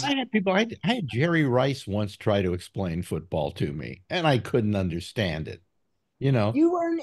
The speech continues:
Speaker 2: interested in understanding
Speaker 1: Well, no,
Speaker 2: it.
Speaker 1: they get to this thing called downs, and I don't even understand what down is except on a duck. <laughs>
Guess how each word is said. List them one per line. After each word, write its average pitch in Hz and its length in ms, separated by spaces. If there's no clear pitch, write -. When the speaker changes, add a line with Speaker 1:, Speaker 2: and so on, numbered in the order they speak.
Speaker 2:
interested 302 720
in 202 160
understanding 170 760
Speaker 1:
Well, 143 100
no, 269 140
Speaker 2:
it. 254 60
Speaker 1:
they 233 200
get 269 240
to 247 120
this 208 280
thing 214 260
called 139 400
downs, 131 540
and 110 100
I 117 120
don't 160 200
even 143 240
understand 123 460
what 98 180
down 120 400
is 107 200
except - 380
on 110 140
a 98 100
duck. - 540
<laughs> - 20